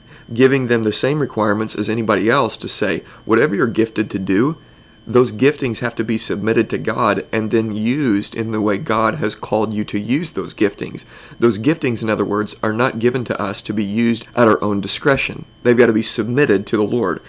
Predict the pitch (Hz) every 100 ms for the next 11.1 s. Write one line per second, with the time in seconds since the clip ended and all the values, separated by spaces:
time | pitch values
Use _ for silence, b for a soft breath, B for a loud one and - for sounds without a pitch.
0 | B - - 160 151 - 143 127 - 113
1 | 107 110 104 113 165 127 92 - 113 131
2 | 139 113 107 120 117 - 117 120 117 110
3 | 110 113 113 117 117 120 104 B B B
4 | B - - 120 120 123 131 104 87 -
5 | - 135 120 92 - - - 120 117 113
6 | - 117 131 151 117 101 104 92 90 -
7 | 95 104 87 117 - 92 110 - 98 -
8 | - - - 123 113 101 113 107 101 95
9 | 82 B B B - 117 90 120 131 147
10 | 151 135 - 135 131 131 123 113 92 98